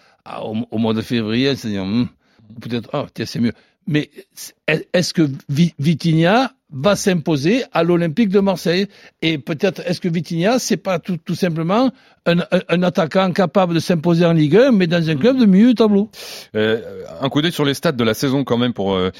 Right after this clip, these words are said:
Speaker 2: euh, Vitinha. Vingt-quatre matchs, toutes compétitions confondues, quatre buts, deux, euh, passes décisives. Alors bon, évidemment, quand on dit vingt-quatre matchs, c'est pas vingt-quatre matchs complets, hein. Il est, il est
Speaker 1: Mhm.
Speaker 2: souvent remplaçant, mais bon, ça fait quand même maigre, euh,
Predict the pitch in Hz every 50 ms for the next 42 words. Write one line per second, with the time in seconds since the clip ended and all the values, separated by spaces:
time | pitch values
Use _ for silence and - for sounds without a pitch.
0 | - - - _ - 95 95 92 87 82 92 107 - - 123 127 135 143 151 160
1 | - - 90 90 135 143 131 - 127 - 135 143 143 123 - - 113 - 117 104
2 | 95 104 85 104 - - 107 95 95 95 - 104 101 98 104 131 156 - - 139
3 | 117 104 107 123 131 - - _ _ _ 87 90 110 117 117 117 110 101 98 92
4 | - - 98 85 95 92 - - 98 123 135 98 82 85 87 90 - 87 92 90
5 | 98 110 117 107 - 104 95 95 95 90 98 92 - 92 90 - 110 117 113 -
6 | - _ _ _ _ _ - - - 98 95 95 95 - 95 90 98 98 - -
7 | 110 104 110 110 104 95 85 82 80 82 78 78 78 78 80 110 117 117 113 113
8 | - 95 92 90 87 87 - 92 87 - 110 107 98 92 82 78 78 92 95 -
9 | - - - 92 - 101 104 104 113 120 123 107 95 95 92 90